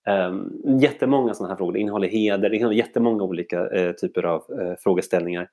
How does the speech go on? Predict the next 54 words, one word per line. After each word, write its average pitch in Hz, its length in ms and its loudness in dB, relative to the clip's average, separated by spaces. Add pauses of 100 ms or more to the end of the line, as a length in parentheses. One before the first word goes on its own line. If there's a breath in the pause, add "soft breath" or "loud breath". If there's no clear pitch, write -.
(600 soft breath)
Ehm, 85 460 0
ja, 107 60 2
men 120 120 4
då 123 220 2
finns 127 240 0
det - 60 -10
här 92 120 -4
en, 87 120 -4 (160)
en 104 140 0
inspirationsbok 104 920 0
med, 104 580 -2
med 101 220 0
övningar. 95 460 -2
Meningen 110 340 4
är 107 40 4
inte 101 120 -2
att 98 40 2
man 95 80 0
ska - 120 -4
göra 87 180 2
alla, 98 320 2
för 104 60 -6
det 98 100 0
har 107 140 2
man 101 120 -4
inte - 180 -12
tid 107 260 -2
med. 92 160 -6
Det 95 100 -4
kommer 92 180 -8
att 90 80 -12
vara 92 80 -6
jättemånga 98 440 -4
övningar 90 380 -8
i - 20 -14
den 90 140 -16
här 90 80 -18
boken. 110 320 -4 (480 loud breath)
Men 98 100 2
meningen 98 320 4
är 92 60 0
att - 80 -12
man 92 100 -8
ska - 140 -14
kanske - 260 -14
kunna, 85 440 -4 (580)
eh, 85 380 -2 (120)
plocka, - 400 0 (400)
eh, 95 160 -2
olika, 85 720 -4 (180)
olika 90 300 -2
idéer 113 460 0 (400)
och 95 180 -2
ha, 80 640 0